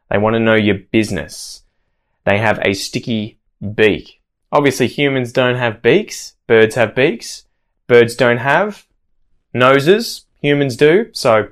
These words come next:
beak is actually referring to nose, right? And obviously, if you put your beak in everything, if you're a sticky beak, where your beak gets stuck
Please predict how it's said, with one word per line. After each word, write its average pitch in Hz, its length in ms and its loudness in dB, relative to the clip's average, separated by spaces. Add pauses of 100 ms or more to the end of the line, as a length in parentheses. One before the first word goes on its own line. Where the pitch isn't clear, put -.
(100)
beak 160 500 0
is 135 160 -4
actually 147 420 -2
referring 120 600 0
to 95 440 -2 (380)
nose, 104 640 2
right? 117 340 2
And 113 140 0
obviously, 113 680 2 (300)
if 107 380 0
you 104 300 -2
put 139 240 -6
your 104 100 -4
beak 117 320 0
in 104 100 -4
everything, 92 600 -6 (260)
if - 140 -8
you're 104 260 2
a 98 160 0
sticky 156 520 -4
beak, 107 320 -2
where 104 180 -2
your 98 460 2
beak 120 260 0
gets 95 220 -2
stuck - 600 -4